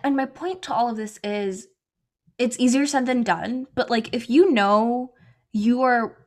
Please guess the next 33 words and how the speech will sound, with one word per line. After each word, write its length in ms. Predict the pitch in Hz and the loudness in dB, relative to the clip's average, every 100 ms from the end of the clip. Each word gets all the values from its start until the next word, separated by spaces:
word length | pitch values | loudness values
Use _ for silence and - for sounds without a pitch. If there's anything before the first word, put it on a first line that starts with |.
| - | -8
someone 360 | - 240 240 | -2 0 2
who 100 | 240 | 2
is 140 | 214 - | 0 -2
prone 840 | - - 208 190 202 240 285 311 - _ _ _ _ _ _ | -16 -6 0 2 2 2 0 -2 -10 _ _ _ _ _ _
to 180 | - - | -8 0
eating 240 | 285 320 311 | 2 2 0
disorder 380 | 311 320 302 | 0 0 0
tendencies, 580 | 302 311 302 294 294 285 | -2 0 0 2 0 0
and 120 | 240 262 | 2 2
this 140 | 285 | 4
is 280 | 339 311 - _ - | 2 2 -4 _ -14
not 360 | - 240 262 - - | 0 4 4 2 -4
you 240 | 220 220 220 | -4 -4 -2
have 340 | - 208 208 | 0 2 2
an 80 | 208 | -2
eating 260 | 196 196 | -4 -6
disorder, 460 | 202 208 - - 82 | -8 -10 -10 -8 -8
because 180 | 226 214 | -8 -6
that's 180 | 208 208 | -4 -2
a 60 | 208 | -4
different 480 | 214 208 233 214 | -4 -4 -4 -8
story. 580 | - - 190 196 233 269 - - _ - | -10 -12 -8 -8 -8 -10 -14 -20 _ -12
This 120 | 233 | -8
is 220 | 247 220 - | -8 -8 -6
you 180 | 220 | -4
are 100 | 208 | -4
prone 760 | 208 - - - 240 262 277 277 | -6 -12 -10 -2 0 2 0 -2
to 140 | - 214 | -6 -12
tendencies, 1000 | - - 220 214 220 - - - - - - | -12 -4 -2 0 -2 -6 -14 -10 -10 -8 -4
and 120 | 220 | -2
you 180 | 208 208 | -4 -4
recognize 720 | 202 208 - - 220 - - - | -4 -4 -6 -14 -12 -12 -14 -10
that. 260 | 104 107 | -8 -8